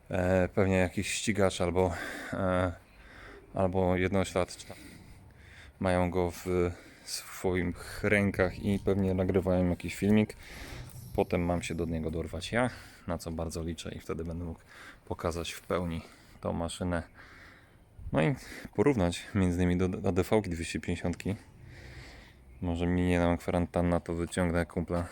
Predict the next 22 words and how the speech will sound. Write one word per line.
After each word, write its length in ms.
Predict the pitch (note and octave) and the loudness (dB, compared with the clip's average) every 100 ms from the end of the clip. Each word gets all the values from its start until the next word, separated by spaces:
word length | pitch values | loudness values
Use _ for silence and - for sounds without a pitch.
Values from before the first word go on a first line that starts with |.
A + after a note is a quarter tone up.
| - | -8
z 120 | F#2+ | 0
A 60 | F2+ | 2
D 100 | F2 | 2
V-ką 420 | - E2+ - F2 | 0 -2 0 -2
i 160 | E2+ E2+ - - - | -2 -4 -10 -20 -10
porównamy 520 | - F2+ F#2 E2+ E2 | -4 -2 -2 -2 -4
bezpośrednio. 640 | F2 F2 - - F2 E2+ A2 - - - - - - - | -4 -6 -8 -6 -4 -4 -6 -8 -20 -18 -18 -18 -20 -8
Andrzeju, 360 | F#2+ F#2 F#2+ F2+ | -2 0 2 2
na 80 | F#2 | 2
pewno 300 | - F#2 F2+ | 0 0 0
chętnie 440 | - G2+ F#2 F2+ | 0 -2 2 0
się 160 | - - | -2 -6
przyjedziesz 380 | - F#2+ E2+ E2 | 0 0 0 -2
w 20 | |
tym 160 | F#2 | -4
takim 320 | F2+ - F#2 F2 - - | -4 -4 -6 -6 -10 -14
sprzęcie, 440 | - F2+ E2+ E2 | -8 -4 -4 -4
co? 220 | - B2 - - - - - - - - - - - - - B2 B2 - - - - - - - | 0 0 -2 -16 -20 -20 -20 -20 -20 -20 -20 -20 -20 -20 -20 -20 -18 -18 -20 -20 -20 -20 -20 -6
Dobra, 220 | F#2 D#2+ E2 - - - - | -2 -2 -4 -10 -20 -20 -8
kolejny 260 | - G2 F#2 | 0 2 2
długi 220 | F#2 F#2 | 0 2
materiał 400 | F2+ F2+ F#2 F2 | 0 2 4 2